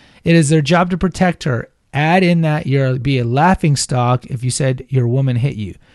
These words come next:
So in the situation of the battered husband, they don't know how to feel. They know it's shameful. They do not want her to get in trouble, so they don't say anything," close quote.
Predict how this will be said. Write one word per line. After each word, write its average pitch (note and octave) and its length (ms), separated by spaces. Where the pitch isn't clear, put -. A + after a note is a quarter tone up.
So - 160
in C3+ 60
the C3+ 60
situation G3 580
of D#3 100
the C#3+ 60
battered C3+ 320
husband, A#2+ 420
they A#2+ 160
don't D3 180
know C3 120
how A#2+ 140
to A#2+ 80
feel. D3+ 360
They A#2 160
know A#2 180
it's E3 140
shameful. C3+ 800
They B2+ 180
do A#2 140
not C3+ 320
want C3+ 160
her C3+ 80
to B2+ 80
get A#2+ 160
in A#2+ 100
trouble, C#3 600
so - 120
they A2+ 140
don't A2 200
say A2+ 160
anything," G#2 400
close - 260
quote. - 320